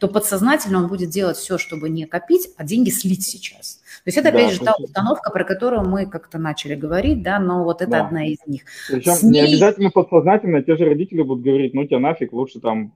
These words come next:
Speaker 2: слей куда-нибудь",
Speaker 1: Да,
Speaker 2: или,
Speaker 1: да,
Speaker 2: не
Speaker 1: да,
Speaker 2: знаю,
Speaker 1: да,
Speaker 2: за-,
Speaker 1: то есть
Speaker 2: за шею в матрас или тому подобное, потому что иди знай, что будет. Мы проходили, плавали, знаем, да.
Speaker 1: Вот,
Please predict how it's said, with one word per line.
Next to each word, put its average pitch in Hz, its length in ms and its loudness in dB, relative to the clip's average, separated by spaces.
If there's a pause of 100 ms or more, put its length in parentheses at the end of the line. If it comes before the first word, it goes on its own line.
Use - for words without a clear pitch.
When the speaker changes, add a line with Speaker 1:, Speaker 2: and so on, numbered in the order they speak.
(120)
Speaker 2:
слей 151 280 2
куда-нибудь", 151 500 2
Speaker 1:
Да, - 40 -16
Speaker 2:
или, 117 120 -2
Speaker 1:
да, 165 120 4
Speaker 2:
не - 20 0
Speaker 1:
да, 123 160 2
Speaker 2:
знаю, 110 80 0
Speaker 1:
да, - 60 0
Speaker 2:
за-, 123 100 2
Speaker 1:
то 127 60 -2
есть 131 340 -6
Speaker 2:
за 143 120 4
шею 151 260 6
в 143 40 0
матрас 180 500 4
или 120 420 0
тому 127 260 -2
подобное, 135 580 2
потому 127 360 -6
что - 160 -4 (100)
иди 135 180 -2
знай, 127 240 -2
что 117 100 -6
будет. 151 320 0 (320)
Мы 143 140 0
проходили, 143 460 0
плавали, 131 420 2
знаем, 101 340 -6
да. 110 220 0 (120)
Speaker 1:
Вот, 160 420 -4